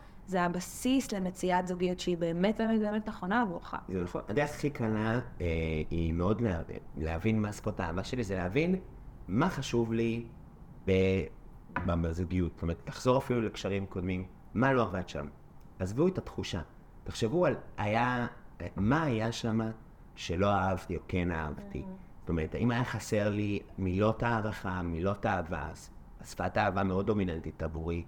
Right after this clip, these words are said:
Speaker 2: היא מילים. אם היה לי חסר מאוד מגע, והיה לי חסר מאוד את החיבוקים, את החזקת ידיים בחוץ, אז מאוד שפת האהבה שלי היא מגע.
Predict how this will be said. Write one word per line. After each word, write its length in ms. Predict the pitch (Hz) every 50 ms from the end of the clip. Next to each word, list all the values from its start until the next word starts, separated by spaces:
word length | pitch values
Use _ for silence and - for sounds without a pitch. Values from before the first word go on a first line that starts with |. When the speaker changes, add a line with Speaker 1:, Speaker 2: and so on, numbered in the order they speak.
| -
Speaker 2:
היא 80 | 98 104
מילים. 300 | 110 120 147 156 113 - - - - - - - - - - -
אם 220 | - 95 104 107 104 101
היה 160 | 95 101 107
לי 100 | 110 110
חסר 400 | - - 98 - - 120 110 107
מאוד 260 | 107 107 101 104 104
מגע, 340 | 104 104 101 101 135 147 135 - - - - - - - - - 85
והיה 100 | 90 98
לי 60 | 98
חסר 380 | - 117 113 - - 110 107
מאוד 260 | 107 104 101 104 104 110
את 120 | 104 -
החיבוקים, 580 | - - - 110 113 110 - - 117 104 98 101
את 80 | 101
החזקת 420 | 107 98 92 110 104 - 107 - 110
ידיים 400 | 107 113 110 98 104 101 95 95
בחוץ, 520 | 98 95 - - 107 101 95 - - - - - - -
אז 200 | 85 90 - - -
מאוד 300 | 85 90 98 123 139 139
שפת 340 | 139 - - - 98 - -
האהבה 280 | 104 92 90 85 85 87
שלי 260 | - 95 90 87 87
היא 140 | 87 87 85
מגע. 300 | 85 78 78 80 85